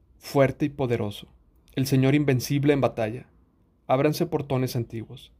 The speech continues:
ábranse puertas antiguas, y dejen que entre el Rey de Gloria. ¿Quién es el Rey de Gloria?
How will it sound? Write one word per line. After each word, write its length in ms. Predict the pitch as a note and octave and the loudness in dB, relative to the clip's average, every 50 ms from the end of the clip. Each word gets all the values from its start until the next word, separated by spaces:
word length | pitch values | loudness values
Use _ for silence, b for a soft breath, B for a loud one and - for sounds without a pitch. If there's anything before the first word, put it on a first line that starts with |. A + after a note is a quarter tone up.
| _ _ - | _ _ 0
ábranse 380 | C3 C3 C3+ D3 D3 C#3 - C#3+ | 2 2 2 2 0 0 -4 -6
puertas 440 | - - C3+ B2 - - C3 - | -2 -2 -2 -2 -2 -4 -6 -4
antiguas, 540 | C3 A#2 - - A#2+ A#2 A#2+ - - _ _ b b b b b b - | -4 -6 -6 -6 -10 -10 -10 -12 -16 _ _ b b b b b b -6
y 80 | C3 | 0
dejen 300 | C3 C#3 C3 - D#3+ D3 | 2 2 2 4 2 0
que 140 | C3+ C#3 C3 | 2 2 2
entre 280 | C3 C3 C3 D3 D3+ D3 | 2 2 0 2 2 2
el 100 | C3+ A#2 | 2 2
Rey 200 | - A#2+ B2 A#2+ | 2 2 2 2
de 100 | B2 A#2 | 0 -2
Gloria. 380 | A2 A2 G#2 A2 A2+ - - _ _ _ _ _ _ b b b b b b b b b b b b b b b b b b - | -4 -4 -8 -8 -12 -16 -20 _ _ _ _ _ _ b b b b b b b b b b b b b b b b b b 0
¿Quién 100 | C#3+ C3+ C#3+ | 2 2 4
es 120 | C#3 C#3 | 4 2
el 80 | D3+ C3 | 2 2
Rey 160 | B2+ C#3 C3 | 2 2 2
de 120 | B2+ B2 | 2 2
Gloria? 380 | A#2+ A#2 A#2 A#2 C#3 D3+ D#3+ | 2 2 2 2 0 -2 -8